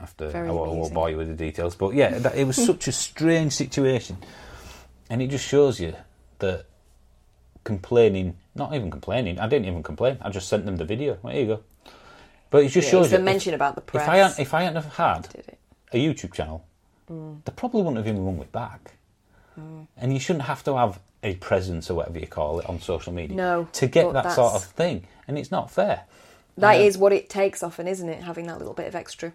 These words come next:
Speaker 2: weight.
Speaker 1: Well, it,
Speaker 2: Otherwise,
Speaker 1: you know,
Speaker 2: it's just you against the world.
Speaker 1: I think ten thousand
Speaker 2: It's you and your
Speaker 1: people saw
Speaker 2: channel.
Speaker 1: that video before I, I removed it,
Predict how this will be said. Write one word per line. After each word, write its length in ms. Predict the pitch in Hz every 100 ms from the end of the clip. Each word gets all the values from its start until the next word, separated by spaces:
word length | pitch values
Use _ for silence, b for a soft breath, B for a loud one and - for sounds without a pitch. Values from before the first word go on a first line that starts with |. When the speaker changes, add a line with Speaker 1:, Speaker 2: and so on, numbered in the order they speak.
| _ -
Speaker 2:
weight. 420 | 170 165 - - _
Speaker 1:
Well, 240 | 202 214 170
it, 80 | 175
Speaker 2:
Otherwise, 420 | 175 175 175 170
Speaker 1:
you 80 | 135
know, 60 |
Speaker 2:
it's 140 | 113 -
just 240 | 190 -
you 320 | 175 185 170 -
against 340 | 165 160 -
the 60 | 160
world. 360 | 165 156 135 -
Speaker 1:
I 40 |
think 160 | 147 131
ten 200 | 175 165
thousand 360 | 156 147 151
Speaker 2:
It's 80 | 143
you 0 |
and 40 | 135
your 60 |
Speaker 1:
people 140 | 110 87
saw 60 | 113
Speaker 2:
channel. 140 | 107 98
Speaker 1:
that 140 | 85
video 340 | 104 90 80 78
before 440 | 90 - 85 87
I, 140 | 82 -
I 60 | 92
removed 480 | 90 87 85 80 -
it, 160 | -